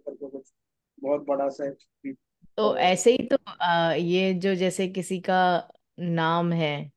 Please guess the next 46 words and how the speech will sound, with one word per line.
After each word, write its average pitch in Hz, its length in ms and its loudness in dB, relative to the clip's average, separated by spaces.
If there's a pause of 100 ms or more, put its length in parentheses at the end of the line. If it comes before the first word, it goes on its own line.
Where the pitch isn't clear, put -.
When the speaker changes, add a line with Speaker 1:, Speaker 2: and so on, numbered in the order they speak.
(1400)
Speaker 2:
now 240 180 6
this 247 200 6
name 220 440 8
thing 277 280 4
kind 220 280 6
of, 226 160 6 (480)
I 202 340 0
felt 208 220 4
very 180 240 4
bad 160 260 4
for 170 140 2
people 165 340 0
who 160 120 4
are 156 160 4
named 156 480 -2 (600)
Speaker 1:
नहीं। 170 240 2
Speaker 2:
not 208 260 6
according 185 420 4
to 208 100 4
Speaker 1:
<laughs> - 400 -4
Speaker 2:
मैं 214 240 -6
तो - 260 2 (680)
दुखी 262 200 6
हो 214 160 2
जाती 165 300 -8
हूँ 170 80 4
यार, 170 340 0
honestly। 190 520 0 (500)
I 185 140 2
feel 180 220 2 (260)
like, - 360 -12
I'm - 160 -10
like, - 180 -14
"Shit - 320 -14
man, 170 180 -6
बेचारे 165 280 4
के 170 60 2
साथ 170 140 4
सही 170 240 2
नहीं 165 120 0
हुआ, 151 80 2
ये 165 200 2
तो 180 100 2
सही 156 180 -2
नहीं 139 180 -6
हुआ।" 131 140 -8